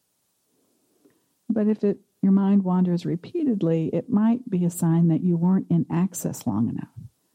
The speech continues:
You need to go back to access and get your mind more concentrated. 'Cause after all, I'm saying,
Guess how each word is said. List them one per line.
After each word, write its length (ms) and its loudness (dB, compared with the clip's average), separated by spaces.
You 100 2
need 140 4
to 60 -6
go 140 -2
back 380 -4
to 140 -6
access 680 -6
and 420 2
get 200 -2
your 160 2
mind 380 4
more 240 4
concentrated. 800 -6
'Cause 180 -2
after 320 -2
all, 280 0
I'm 140 4
saying, 640 2